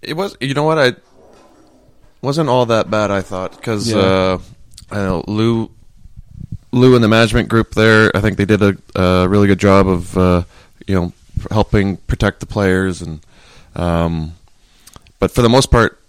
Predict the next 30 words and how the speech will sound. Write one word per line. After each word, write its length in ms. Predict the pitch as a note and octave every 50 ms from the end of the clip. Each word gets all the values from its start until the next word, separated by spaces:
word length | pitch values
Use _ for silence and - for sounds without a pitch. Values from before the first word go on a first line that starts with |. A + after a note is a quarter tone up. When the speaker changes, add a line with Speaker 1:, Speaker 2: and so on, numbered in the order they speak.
| _ _ _ _ _ - - - - - - - - - - - - - -
Speaker 1:
you 60 | A2
know, 120 | G#2 G2+
where 260 | G2+ G2 G#2 G2+ G2+ G#2
in 60 | G2
San 180 | - - A2+
Jose, 340 | A2 G#2+ F#2+ G#2+ A#2 A2+ A2
we're 200 | G#2 G#2 G#2 G2+
talking 360 | - - A#2 G#2+ G2 - G2+ F2
to 140 | - G#2 G2
a 40 |
group 220 | E2+ G#2 G2+ - -
of 80 | F#2+
media, 500 | F#2+ G2+ G2+ G2+ G2 G2+ G2+ G2 F#2+ F#2+
maybe, 440 | F2+ F#2+ F#2 F#2 E2 F#2 F2+ F2+ E2 - - - -
you 80 | - F#2
know, 100 | F2 D#2+
five 360 | - - G2 F#2+ F#2 F#2 F2+
or 120 | F#2 F2
six 400 | E2+ - - F2+ - - - - - _ _ _ _ -
people, 480 | G#2+ G2 - - G#2 G2+ G2+ F#2+ - -
and 120 | - F#2 F2+
you 100 | F2+ F2
go 140 | F#2 F#2 F2+
to 280 | F2 E2+ E2+ E2+ E2 - - _ -
Toronto, 420 | - - G#2+ F#2+ F2+ F2+ F2 F2 F2
it's 260 | - - - - - _ _ _ _ _ _ -
twenty 380 | - G#2 F#2 E2+ F2+ F2+ F2+
to 120 | E2 F2 E2
twenty-five 540 | - - F2+ E2 D#2+ - F2 E2 E2 -
people. 380 | - D2+ C#2 - - D#2 D#2+ -